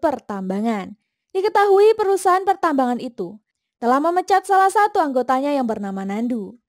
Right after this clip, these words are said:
Si bos gemoy berencana memberi pelajaran pada pemimpin perusahaan agar Nandu dipekerjakan kembali.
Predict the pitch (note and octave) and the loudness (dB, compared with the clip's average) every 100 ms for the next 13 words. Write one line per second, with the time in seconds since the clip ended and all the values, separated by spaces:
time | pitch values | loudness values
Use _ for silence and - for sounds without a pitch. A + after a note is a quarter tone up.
0 | _ _ - - F#3+ G3+ G#3+ - C4 C#4+ | _ _ -18 -10 -4 -4 -4 -4 -2 0
1 | D#4+ D#4 E4+ E4+ F#4+ F#4 F#4+ G4 F#4 F#4+ | 0 0 -2 0 0 2 0 0 0 0
2 | F4 C4 A3+ A#3+ A#3 B3 B3 A3+ A3 G#3+ | 0 -2 0 0 0 0 -2 -2 0 -2
3 | D#4 F4+ D4+ C4 G#3+ A3+ G3 F#3 - G3 | -4 -6 -6 -6 -6 -6 -6 -10 -10 -8
4 | C4 C4+ A3 - _ _ G#3+ G#3 G#3 G3+ | -4 -2 -4 -10 _ _ -10 -8 -8 -6
5 | A3+ E4 F4+ F4+ G4+ G4 C#4+ G#3 G#3 F#3+ | -2 -2 -2 -2 -2 -2 -4 -4 -10 -6
6 | A#3+ B3 A#3+ F#3+ F#3+ F#3+ A#3 G#3+ E3+ | -6 -6 -8 -10 -8 -8 -6 -8 -12